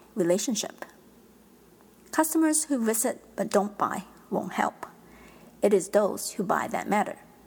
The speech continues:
Conversion rate, which measures the percentage of customers actually makes a purchase, is more relevant.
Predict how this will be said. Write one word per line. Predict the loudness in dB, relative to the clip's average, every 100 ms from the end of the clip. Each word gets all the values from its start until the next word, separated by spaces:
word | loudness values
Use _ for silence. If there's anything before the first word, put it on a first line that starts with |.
| -20 -20 -20 -20 -20 -20 -4
Conversion | 0 2 2 0 -2 -4
rate, | -6 -8 -10 -12 -10
which | -10 -4
measures | 0 0 0 -2
the | -2
percentage | -2 0 2 0 0 -4 -6
of | -10 -4
customers | -2 -2 -4 -6 -2 0 0 -4 -4
actually | -4 -2 -2 -2
makes | -4 -4 -6
a | -6
purchase, | -6 -4 -4 -6 -8 -14 -20 -20 -20 -12 -4
is | -2
more | 0 0 0
relevant. | 0 0 -2 -6 -10 -10